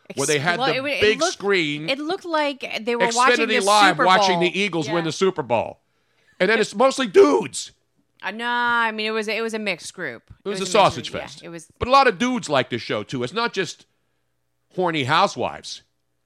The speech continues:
Speaker 1: It's just a lot of people love this Game of Thrones thingy.
Speaker 2: Yes. Well,
Speaker 1: And yet, why, so I
Speaker 2: would
Speaker 1: want you
Speaker 2: you
Speaker 1: to explain for the
Speaker 2: Yes.
Speaker 1: people
Speaker 2: May
Speaker 1: how
Speaker 2: I
Speaker 1: you can c-,
Speaker 2: explain?
Speaker 1: complain about two
Speaker 2: <laughs>
Speaker 1: years about having to wait for it to come back. <laughs> Then it comes back. You watch the first episode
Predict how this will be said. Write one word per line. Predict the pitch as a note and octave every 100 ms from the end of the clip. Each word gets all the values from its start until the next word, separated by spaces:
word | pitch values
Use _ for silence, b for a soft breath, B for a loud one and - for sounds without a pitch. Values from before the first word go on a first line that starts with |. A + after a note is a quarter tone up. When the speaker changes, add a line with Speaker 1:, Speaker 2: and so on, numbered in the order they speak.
| _ _ _
Speaker 1:
It's | D#3+ E3+
just | G3+ G3+ -
a | D#3+
lot | D#3+ A3+
of | A#3
people | A3+ B3 D3
love | D3+ E3+
this | D#3 E3
Game | - D3+ F#3
of | F3+
Thrones | F#3 A#3 A#3 -
thingy. | C3+ F#2 - _ _
Speaker 2:
Yes. | G3 C#4 - - B B B
Well, | C#4
Speaker 1:
And | C#4 F3
yet, | F#3+
why, | F3+ A3
so | F3
I | F#3 G3
Speaker 2:
would |
Speaker 1:
want | A#3 A3+
you |
Speaker 2:
you | A3
Speaker 1:
to |
explain | A3 - G3 F#3+
for | F3+
the | F3+
Speaker 2:
Yes. | A3 C#3
Speaker 1:
people | - - -
Speaker 2:
May | A3+ A3
Speaker 1:
how | E3+
Speaker 2:
I | -
Speaker 1:
you |
can | -
c-, | F3
Speaker 2:
explain? | C4 C4
Speaker 1:
complain | C#4+ - - F3 G#3+
about | F#3+ E3+ D3+
two | - G3+
Speaker 2:
<laughs> | A3+
Speaker 1:
years | F#3 E3+ D3
about | C3+ D3
having | C3+ E3 F3
to |
wait | E3+ E3+ F3+
for | F#3+
it | F#3+
to |
come | - F3 G3+
back. | G3+ D3+ C#3 - - _
<laughs> | -
Then | F#3+ G#3
it | -
comes | A3 G3
back. | D#3 G3+ F#3 E3+ - b b b
You | D#3+
watch | D3+ E3 G#3 -
the | D#3
first | - F#3+ A3+ E3+
episode | D3 - - G2+ G#2